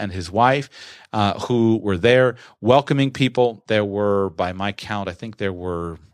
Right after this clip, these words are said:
uh, about seventy-five attendees there. Uh, we got in on Saturday morning. We got started all day Saturday. We went out in the, uh, evening and, and, and knocked on doors. We'll get to that in a minute. And then all day Sunday. And the best thing about it was the, the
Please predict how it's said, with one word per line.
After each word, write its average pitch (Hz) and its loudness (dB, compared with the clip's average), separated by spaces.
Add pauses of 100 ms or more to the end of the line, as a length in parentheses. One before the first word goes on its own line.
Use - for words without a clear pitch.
(920)
uh, - -16
about 98 0
seventy-five 117 0
attendees 113 -4
there. 131 0 (540)
Uh, 90 -12
we 113 -10
got 110 2
in 160 2
on 110 -6
Saturday 131 2
morning. 143 -4 (100)
We 107 -8
got 98 -6
started 147 2 (100)
all 107 2
day 107 2
Saturday. 156 0
We 113 -8
went 110 0
out 107 0
in 98 -14
the, 90 -8
uh, 85 -12
evening 120 0
and, 95 -6
and, 87 -14
and 90 -14
knocked 104 -2
on 95 -4
doors. 110 2
We'll 85 -8
get 87 -12
to 92 -6
that 87 -2
in - -14
a 87 -10
minute. 120 -2 (300)
And 110 -2
then 110 4
all 104 6
day 101 2
Sunday. 90 -4 (400)
And 127 -4
the 123 4
best 160 -2
thing 185 -6
about 101 0
it 82 -10
was 98 -6
the, 101 -2
the 92 -10